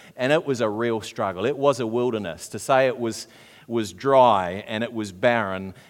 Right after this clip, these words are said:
is an understatement. That can be the reality. That was the reality for Israel. They were literally taken into the wilderness, but Yahweh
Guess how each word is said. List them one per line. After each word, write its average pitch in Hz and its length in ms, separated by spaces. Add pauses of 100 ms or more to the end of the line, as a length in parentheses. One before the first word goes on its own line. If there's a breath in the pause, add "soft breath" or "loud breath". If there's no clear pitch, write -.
is 110 180
an 104 220
understatement. 104 840
That 143 160
can 147 240
be 127 120
the 113 120
reality. 113 540
That 143 180
was 127 160
the 113 120
reality 98 680 (360 soft breath)
for 87 520
Israel. 85 720
They 107 140
were 98 160
literally 107 720 (380 soft breath)
taken 101 640
into 120 280
the 113 140
wilderness, 98 640
but 87 220
Yahweh 123 640